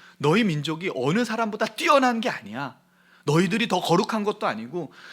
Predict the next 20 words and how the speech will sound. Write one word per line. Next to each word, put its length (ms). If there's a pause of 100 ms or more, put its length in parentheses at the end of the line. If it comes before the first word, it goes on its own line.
(100)
너희들이 400
잘난 340
것도 220
아니야. 400 (280)
너희는 520
이 100
세상에서 480 (120)
가장 580
초라하고 760
작은 380
자야." 320 (2250)
이스라엘의 500
나음은 540 (460)
다른 280
게 60
없다는 400
거예요. 180 (1200)
사명을 800 (560)
받았다는 580
겁니다. 380